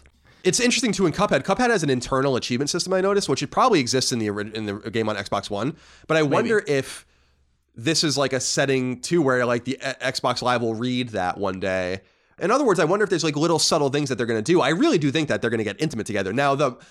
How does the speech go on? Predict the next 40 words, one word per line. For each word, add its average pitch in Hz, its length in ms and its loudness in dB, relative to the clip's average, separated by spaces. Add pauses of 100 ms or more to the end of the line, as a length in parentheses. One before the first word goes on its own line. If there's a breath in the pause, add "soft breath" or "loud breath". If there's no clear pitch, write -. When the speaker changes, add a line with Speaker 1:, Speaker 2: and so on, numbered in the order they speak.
(160 loud breath)
Speaker 1:
the 156 100 -2
thing 180 240 2
that 226 140 0
could 156 120 0
happen 135 260 2
that's 110 160 -4
never 143 200 2
gonna 120 140 0
happen 110 280 -2
that 98 120 -2
would 101 120 -8 (340)
really 131 420 4
hurt 113 180 -2
Sony 110 380 0
is 110 240 -4
if 110 180 -2
Microsoft 113 440 -2
got 101 140 -2
Nintendo 98 360 -4
as 90 80 -6
a 92 60 -10
third-party 87 440 -4
publisher, 76 460 -8 (380)
right? 123 240 0
If 127 80 -6
they 147 100 2
were 143 100 4
basically 139 280 0
like, 117 180 0 (320 loud breath)
"Nintendo's 160 460 0
gonna 151 140 0
just 131 140 -6
put 147 240 -2
everything 170 520 0
on 123 160 0
Xbox 117 580 -2
and 123 120 -4
everything 110 340 -4
on 90 100 -6
Switch," - 380 -6